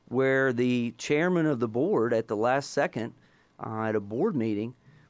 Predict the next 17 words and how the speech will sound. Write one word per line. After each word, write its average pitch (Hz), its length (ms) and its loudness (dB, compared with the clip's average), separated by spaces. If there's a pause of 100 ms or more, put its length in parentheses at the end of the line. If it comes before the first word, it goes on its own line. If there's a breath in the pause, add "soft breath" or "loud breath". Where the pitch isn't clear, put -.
(120)
put, 147 340 0
uh, 113 280 0
an 110 120 -2
amendment 127 540 0
onto 156 440 0
the 131 200 2
agenda 120 420 0
whereby 120 320 2
the 117 80 2
board 110 380 -2
voted 113 580 0 (460 soft breath)
to 120 100 -2
give 120 380 0
the 113 220 0
outgoing 123 680 0
retiring 120 640 -2
president, 117 600 -2